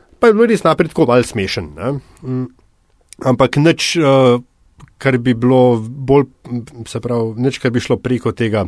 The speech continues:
to bože, water, water cooler, mm, toka, ne, vsako jutro. Ampak potem pa vedno bolj se je pač to, ta,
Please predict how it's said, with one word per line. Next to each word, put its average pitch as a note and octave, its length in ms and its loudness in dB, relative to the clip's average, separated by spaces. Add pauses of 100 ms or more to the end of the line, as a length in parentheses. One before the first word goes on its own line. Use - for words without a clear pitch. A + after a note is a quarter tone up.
(420)
to B2 120 -2
bože, A#2 320 2
water, A#2 460 2 (100)
water B2+ 420 2
cooler, A#2 500 0 (180)
mm, A2 340 -12
toka, A2 400 0
ne, G#2 160 -4
vsako G#2+ 400 -6
jutro. F2 340 -10 (440)
Ampak D3 280 2
potem C4 240 0
pa A#3+ 100 2
vedno A#3 300 2
bolj A#3 180 2
se - 120 -2
je - 60 2
pač - 200 -6
to, G#3 220 0 (220)
ta, G3 160 0